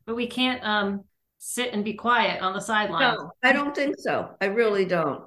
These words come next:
Speaker 1: Yeah.
Speaker 2: And I, I, I really wanna go back to getting that second opinion. Don't be quiet, you know, go get
Speaker 1: Yeah.
Speaker 2: one. <laughs>
Speaker 1: Yeah, yeah. Um, so this was great, Susan. And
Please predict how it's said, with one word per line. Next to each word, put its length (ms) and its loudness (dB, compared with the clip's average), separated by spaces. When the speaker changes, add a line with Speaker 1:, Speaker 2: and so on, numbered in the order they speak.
Speaker 1:
Yeah. 180 -2
Speaker 2:
And 380 -2
I, 80 2
I, 40 2
I 180 0
really 260 4
wanna 240 -2
go 180 0
back 240 2
to 80 -2
getting 380 2
that 220 -2
second 360 -2
opinion. 460 -2
Don't 320 0
be 120 -4
quiet, 540 -2
you 160 -2
know, 320 -4
go 180 -2
get 200 0
Speaker 1:
Yeah. 80 -4
Speaker 2:
one. 320 -6
<laughs> 220 -10
Speaker 1:
Yeah, 400 -2
yeah. 300 -6
Um, 640 2
so 480 -2
this 200 -6
was 140 -6
great, 360 -2
Susan. 380 -4
And 300 -4